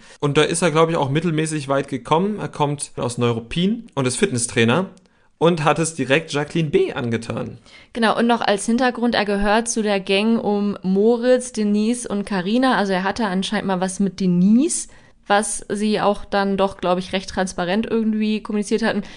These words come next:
Speaker 2: Und es war wohl eine sehr ähnliche Geschichte zu der, die Moritz und Carina hatten. Also irgendwie war es dann allen ein bisschen unangenehm.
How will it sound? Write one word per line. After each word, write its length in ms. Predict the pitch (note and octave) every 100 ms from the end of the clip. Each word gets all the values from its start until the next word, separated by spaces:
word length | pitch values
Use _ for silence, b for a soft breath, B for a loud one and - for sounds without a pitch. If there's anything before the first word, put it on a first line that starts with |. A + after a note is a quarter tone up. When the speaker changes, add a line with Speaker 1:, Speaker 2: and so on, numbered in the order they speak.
| B B
Speaker 2:
Und 120 | A3
es 140 | A#3
war 160 | A#3 A#3
wohl 60 | A#3+
eine 140 | A3+
sehr 260 | G3 A#3 -
ähnliche 320 | B3 B3 B3
Geschichte 400 | A3+ A#3+ A3+ A3
zu 120 | A3
der, 200 | F#3 G#3
die 100 | G#3
Moritz 380 | G3 A3 A3+ -
und 80 | G3+
Carina 520 | G#3 G3 A3+ A#3 D3+
hatten. 240 | D3+ G3
Also 240 | E3+ F3 F3+
irgendwie 640 | G3 G#3+ G3 G3+ G3+ F#3
war 160 | F#3+ G3
es 160 | -
dann 300 | F#3+ F#3 F3+ - -
allen 280 | D#3+ F3+ G3+
ein 100 | G3
bisschen 220 | F#3+ G3
unangenehm. 520 | - A#3+ A#3 A#3 A#3+